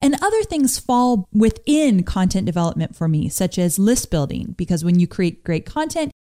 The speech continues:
you can create list building opportunities around it. Of course, podcasting falls into content development, more blog posts, and also just other content that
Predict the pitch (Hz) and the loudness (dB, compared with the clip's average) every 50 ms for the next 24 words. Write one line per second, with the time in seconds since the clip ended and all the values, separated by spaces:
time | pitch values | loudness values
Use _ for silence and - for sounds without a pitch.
0 | _ - 226 214 - 233 202 - 233 208 - - 208 214 - - - 202 190 180 | _ 0 0 2 2 0 0 0 0 -2 0 0 0 0 0 0 -2 0 0 2
1 | 185 180 180 - - 185 175 - 175 - - 180 170 170 160 165 165 160 170 165 | 2 2 2 0 -2 -4 -4 -2 -4 -2 -2 0 0 0 0 -2 -2 -2 -2 0
2 | 185 214 233 196 165 - - - _ _ _ _ - 135 - - - 165 156 196 | 0 0 0 0 -2 -4 -8 -10 _ _ _ _ -4 -4 -2 0 0 0 0 0
3 | - - - - 294 311 302 - - 160 147 160 - - 170 165 165 156 - 156 | -2 -6 -6 -4 -4 -4 -2 -2 -2 -2 0 -2 -2 -2 0 0 0 0 0 0
4 | 147 156 147 170 170 165 170 - - - 143 160 - 160 - - 180 175 214 233 | -2 0 0 0 0 0 -2 -2 -2 -2 -2 -2 -4 -6 -6 -6 -4 -2 -2 -2
5 | - - 147 131 - - _ _ _ _ - 180 180 175 170 170 170 180 175 233 | -2 -2 -6 -6 -8 -12 _ _ _ _ 2 4 4 6 6 4 2 2 0 0
6 | 247 269 302 330 285 - - - - - - - - - - - - - _ _ | 0 0 -2 -4 -4 -4 -4 -4 -4 -6 -10 -8 -6 -6 -6 -6 -8 -14 _ _
7 | _ _ _ _ - 214 - - 247 277 339 370 - - - 196 175 175 175 196 | _ _ _ _ -2 -2 0 0 -2 -2 -2 -4 -4 -4 -2 0 0 0 -2 -2
8 | - _ _ _ _ - 262 254 - - - _ _ - 285 330 349 359 349 330 | -4 _ _ _ _ -6 -6 -6 -6 -8 -14 _ _ -8 -6 -4 -4 -4 -4 -4
9 | - - - - 277 269 262 247 - 254 220 214 208 - 196 214 202 202 196 190 | -6 -6 -4 0 0 2 2 0 0 0 -2 -2 -2 -4 -4 -2 -2 -2 -2 -4
10 | - | -6